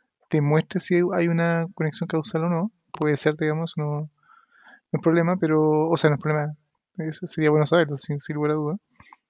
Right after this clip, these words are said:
Eh, sí, eh, pero sí, es un hecho que, claro, los riesgos de tener covid son mucho, mucho más altos, y de hecho uno, uno,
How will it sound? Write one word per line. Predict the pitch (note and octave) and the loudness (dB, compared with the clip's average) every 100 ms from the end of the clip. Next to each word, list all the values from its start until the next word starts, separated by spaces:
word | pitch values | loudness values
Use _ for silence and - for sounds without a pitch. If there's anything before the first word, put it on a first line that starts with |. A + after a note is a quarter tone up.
| - - _ _ | -20 -20 _ _
Eh, | E3 D#3+ D#3 E3+ | 4 6 4 0
sí, | - E3 D#3 - | -4 -4 -6 -2
eh, | F3 D#3 | 0 2
pero | D3+ D3+ | 2 2
sí, | F3+ | 0
es | E3 F3 D#3+ | -2 0 2
un | D#3 | 2
hecho | - F#3+ | 0 -2
que, | |
claro, | F#3 F#3+ D3 | 2 4 4
los | C#3+ | 2
riesgos | D3+ D#3+ G3+ | 2 2 2
de | F3+ | 2
tener | D#3+ D3+ | 0 0
covid | D#3+ F3 | 0 2
son | - D3+ | 0 -2
mucho, | D3 D3+ D#3+ D#3+ | 0 0 -2 -2
mucho | D#3 D#3+ | -2 -2
más | D3+ | 0
altos, | E3+ D3+ E3 | 0 0 0
y | |
de | D#3 | -2
hecho | - D3+ | -2 -2
uno, | D3+ | -2
uno, | F3 D#3 | 0 0